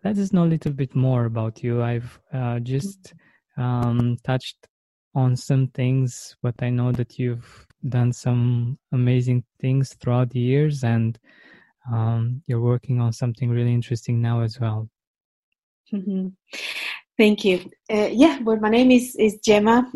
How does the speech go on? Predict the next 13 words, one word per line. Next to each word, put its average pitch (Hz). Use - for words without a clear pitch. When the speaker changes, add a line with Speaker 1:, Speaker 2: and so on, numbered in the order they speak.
Speaker 2:
I 208
run 196
the 190
School 214
of 208
Consciousness, 190
where 185
I 262
do 254
what 226
people 233
have, 214
um, 202